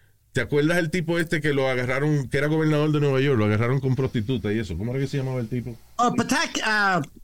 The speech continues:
Speaker 2: Pataki no,
Speaker 1: No, no,
Speaker 2: este,
Speaker 1: Pataki.
Speaker 2: Ave María. Sí, que él estaba pagando mil dólares la, la, la, la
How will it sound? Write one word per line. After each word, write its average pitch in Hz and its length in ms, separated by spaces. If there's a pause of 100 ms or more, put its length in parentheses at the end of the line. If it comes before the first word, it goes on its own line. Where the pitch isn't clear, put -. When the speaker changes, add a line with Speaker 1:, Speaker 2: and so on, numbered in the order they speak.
(140)
Speaker 2:
Pataki 285 460
no, 269 140 (100)
Speaker 1:
No, 226 120
no, 202 60
Speaker 2:
este, 226 200
Speaker 1:
Pataki. 214 260
Speaker 2:
Ave 262 80
María. 226 480 (640)
Sí, 269 300
que 233 320
él 247 60
estaba 262 320
pagando 277 360
mil 269 220
dólares 277 640
la, 226 280
la, 214 300
la, 220 260
la 208 220